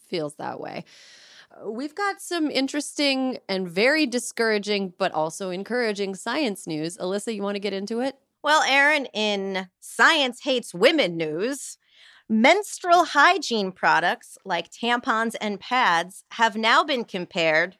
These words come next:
Speaker 2: by using blood testing for the first time.
Speaker 1: <laughs>
Speaker 2: Erin, did it ever occur to you that when you were being sold maxi pads or Super Plus tampons for extra flow,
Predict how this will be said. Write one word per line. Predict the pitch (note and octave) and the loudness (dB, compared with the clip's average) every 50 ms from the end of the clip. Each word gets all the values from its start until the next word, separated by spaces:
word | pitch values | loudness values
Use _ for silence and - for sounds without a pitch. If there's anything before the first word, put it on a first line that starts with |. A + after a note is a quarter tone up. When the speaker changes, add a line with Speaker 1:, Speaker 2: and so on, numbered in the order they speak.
| _ _ - | _ _ 2
Speaker 2:
by | G3+ G3 G3 | 4 4 4
using | G3 G3+ G3 A3 A#3 A#3+ A#3 G#3+ A#3+ A#3 A#3 A3+ | 4 2 -4 -6 -6 -6 -4 -4 -2 -2 -2 -2
blood | G#3 - B3 C4+ D#4+ F4 C4 B3+ | 0 4 6 6 6 6 4 -2
testing | - F3+ C#3+ C#3 - - - - E3 D#3+ D#3+ E3 E3+ G3+ G#3 - _ _ _ _ | -4 -2 -2 -2 -2 -6 -8 -6 -4 -2 -2 -2 -4 -6 -8 -14 _ _ _ _
for | - D4 C#4+ C#4+ C#4+ C#4 | 4 6 8 8 8 8
the | C#4+ D4 C#4+ - - | 6 4 2 0 2
first | A3 G#3 G3+ G3+ G#3+ - C#4+ - - | 4 4 4 4 0 -2 -6 -10 -4
time. | F#4+ D#4+ C4+ C4+ C#4 C4 A#3 F#3 - B2+ - F4 - - - F#4 | 2 4 8 8 8 8 8 6 2 -2 -4 -8 -8 -8 -8 -12
Speaker 1:
<laughs> | F4+ - - - F#4 - | -12 -12 -10 -10 -2 4
Speaker 2:
Erin, | C4 D4 D#4 D4 B3 F#3+ D#3+ E3 D#3 - - - C#4 F#3 F3 | 6 6 6 6 4 2 0 -2 -2 -4 -4 -4 -4 -2 0
did | - C4+ C4+ C4 | 2 2 2 4
it | D#4 D4+ - C4+ - _ _ - | 2 0 0 -2 -4 _ _ 4
ever | A#3+ B3+ C#4+ C#4+ B3 A#3+ D4+ D4+ D4+ D#4 D4 - - | 6 6 6 6 4 2 2 2 2 2 2 2 2
occur | C4 B3+ - - C#4 C4+ C4 C4 | 0 0 2 4 6 8 8 8
to | B3 | 6
you | A3+ A#3 G#3+ G3 F#3 E3 E3 D#3 D3 - _ _ - - - - _ _ | 6 2 2 2 2 2 2 0 -2 -6 _ _ -20 -20 -20 -20 _ _
that | - D#4+ D4 | 4 6 8
when | C#4+ D#4+ D4+ D4+ D#4+ C#4 | 10 10 8 8 6 2
you | D4 E4+ F#4 | 2 2 4
were | F#4+ F#4+ F#4+ | 4 4 4
being | D4 F4+ E4 E4 D#4 D#4+ D4+ | 4 4 4 4 4 4 2
sold | - - - E4 D4 C#4 C4+ B3 A3+ A3 G3+ - - | 0 2 6 8 10 10 12 10 8 6 2 -2 -4
maxi | G#3 G3+ G#3 A3 B3 - - - C#4+ C4+ | 0 4 4 4 4 4 0 -10 -8 -2
pads | D4+ D#4 C#4 C#4 C#4+ - - - | 2 4 6 6 6 4 2 2
or | - C4+ C#4+ D4 | 6 6 6 6
Super | - - - - - - G#4 G#4+ B4 - A#4 - A4+ A4 | 4 -2 -8 -10 -4 0 2 2 4 4 4 2 2 2
Plus | - - E4+ D#4+ E4 E4 - | 0 2 4 4 4 2 0
tampons | - - G4+ D#4+ E4+ E4+ F4 C#4+ A3+ G#3 F#3+ F#3 - | -4 2 4 4 4 6 6 4 4 4 2 -2 -2
for | - C4+ C4+ C4 - - | 2 4 4 4 6 6
extra | C4 D4 - - - - C#4+ C#4+ C4+ | 4 4 4 0 -8 -2 0 0 0
flow, | - - B3+ C#4 C4+ A3+ F3+ E3 D#3+ D#3 | 0 2 4 6 6 6 6 4 0 -2